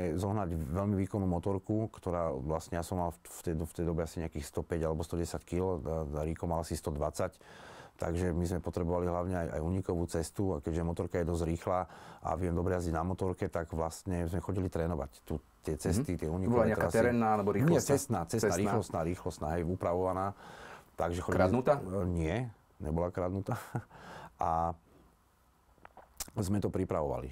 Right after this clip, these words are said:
Speaker 1: Sme to, vlastne, sme sa na to pripravovali, no ale, e,
Speaker 2: Aj sa strieľalo, či len sa, len, len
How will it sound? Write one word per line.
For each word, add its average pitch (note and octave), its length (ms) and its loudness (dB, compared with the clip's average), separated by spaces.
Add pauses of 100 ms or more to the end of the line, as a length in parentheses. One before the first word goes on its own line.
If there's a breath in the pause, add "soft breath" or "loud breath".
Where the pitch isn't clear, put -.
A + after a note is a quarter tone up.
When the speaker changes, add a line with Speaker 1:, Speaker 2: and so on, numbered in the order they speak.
(160)
Speaker 1:
Sme F2 220 -2
to, F2 240 -4
vlastne, F2+ 320 -2
sme D#2+ 320 -2
sa E2+ 160 -2
na - 0 -
to D#2 80 -4
pripravovali, F#2+ 560 0
no F#2 160 0
ale, F2+ 160 2
e, E2+ 1040 -4 (720 soft breath)
Speaker 2:
Aj A2+ 160 4
sa - 80 2
strieľalo, B2 560 6
či A#2 160 2
len A2 160 4
sa, G#2+ 480 4
len, G2+ 240 2
len G2 180 2